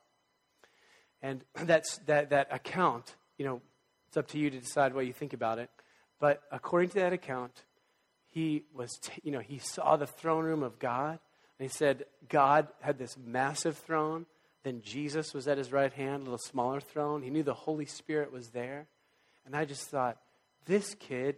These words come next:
is marked for life. He has seen the throne room of God." Well, you know what? We get to see it too, don't we? We read Revelation. I mean, God's given us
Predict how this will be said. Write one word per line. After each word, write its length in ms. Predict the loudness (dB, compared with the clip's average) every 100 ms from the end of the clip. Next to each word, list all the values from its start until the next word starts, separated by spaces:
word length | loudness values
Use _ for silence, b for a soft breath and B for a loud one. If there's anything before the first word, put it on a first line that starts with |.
| -6
is 200 | -14 -14
marked 520 | -6 -2 0 -2 -10 -20
for 160 | -12 -12
life. 680 | -10 -6 -4 -6 -8 -20 _ _ _ _ _ 0
He 140 | 6
has 160 | 6 4 -4 0
seen 340 | 4 4 4
the 100 | -2
throne 400 | -8 -4 -2 0
room 160 | -2 -2
of 160 | -4
God." 360 | -2 -2 -2 -6 -16 b b b
Well, 80 | 0
you 40 |
know 80 | 4
what? 160 | 4 2
We 180 | -2
get 200 | 2 0
to 80 | -2 -8
see 140 | -2 -2
it 140 | -2
too, 260 | 2 2 2
don't 240 | 2 0
we? 220 | 0 -4 -8 -6
We 140 | -4
read 280 | 0 0 4
Revelation. 760 | 4 4 2 2 0 -8 -8 -12 b b b -6
I 80 |
mean, 140 | -4 2
God's 360 | 8 8 6
given 280 | 4 4 6
us 120 | 4